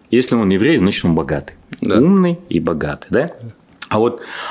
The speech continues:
Speaker 1: если перенести это на Казахстан, то у нас, э, в Казахстане есть такой стереотип, да, что
Speaker 2: Шымкентский.
Speaker 1: шымкентский, да, это очень шустрые, предприимчивые
Speaker 2: Шустрые.
Speaker 1: люди.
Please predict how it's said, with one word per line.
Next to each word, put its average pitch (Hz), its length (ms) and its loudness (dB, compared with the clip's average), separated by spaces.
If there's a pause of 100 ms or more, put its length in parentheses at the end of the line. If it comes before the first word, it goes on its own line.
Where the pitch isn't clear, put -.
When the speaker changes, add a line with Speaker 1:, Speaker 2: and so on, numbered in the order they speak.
(280)
Speaker 1:
если 131 280 4
перенести 135 500 2
это 120 180 2
на 110 120 2
Казахстан, 262 560 2 (420)
то 120 200 2
у 101 100 4
нас, 151 400 0
э, - 40 -6 (460)
в - 60 -14
Казахстане 107 580 0
есть 127 160 2
такой - 240 0
стереотип, 107 680 0
да, 95 280 -2
что 101 540 0
Speaker 2:
Шымкентский. 98 400 -2
Speaker 1:
шымкентский, 185 640 2
да, 117 200 0 (400)
это 165 240 2
очень 220 800 4
шустрые, 147 640 0
предприимчивые 104 1000 0
Speaker 2:
Шустрые. - 20 -
Speaker 1:
люди. 92 320 2